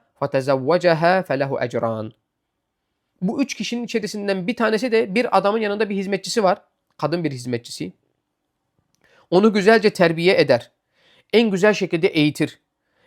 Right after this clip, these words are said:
Eğit-, bunların hepsini çok güzel bir şekilde yapar.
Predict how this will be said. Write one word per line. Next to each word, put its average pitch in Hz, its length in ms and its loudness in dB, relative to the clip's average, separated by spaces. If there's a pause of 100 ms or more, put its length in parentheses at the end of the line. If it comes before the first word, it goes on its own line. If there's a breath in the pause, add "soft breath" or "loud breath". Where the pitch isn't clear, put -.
(140)
Eğit-, 175 320 0
bunların 190 300 0
hepsini 220 320 -4
çok - 220 -6
güzel 196 200 0
bir 190 60 -6
şekilde 180 300 0
yapar. 156 440 6